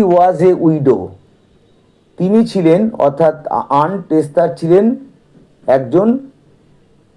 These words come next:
বিধবা, who lived,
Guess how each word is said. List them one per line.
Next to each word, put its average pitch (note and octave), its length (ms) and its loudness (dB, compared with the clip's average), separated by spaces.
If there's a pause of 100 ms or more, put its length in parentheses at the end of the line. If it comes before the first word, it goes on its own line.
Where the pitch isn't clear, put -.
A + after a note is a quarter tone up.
(120)
বিধবা, F3 720 0 (1300)
who A#3+ 240 2
lived, E3 480 -2